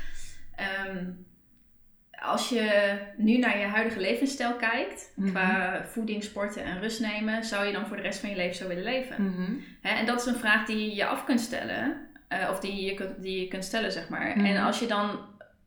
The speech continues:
Speaker 1: ik denk dat je onbewust wel voelt van, nee, dat zie ik niet zitten.
Speaker 2: Ja.
Speaker 1: Dan is dat wel een wake-up call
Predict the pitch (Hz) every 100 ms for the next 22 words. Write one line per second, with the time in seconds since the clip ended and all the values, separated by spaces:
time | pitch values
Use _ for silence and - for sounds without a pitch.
0 | - - - 196 226 226 226 247 254 220
1 | 196 190 254 220 202 - 190 180 180 -
2 | - - - 185 170 - 202 185 180 233
3 | 240 - 277 202 202 185 190 - 220 233
4 | 269 240 233 226 214 202 233 285 - -
5 | 180 185 208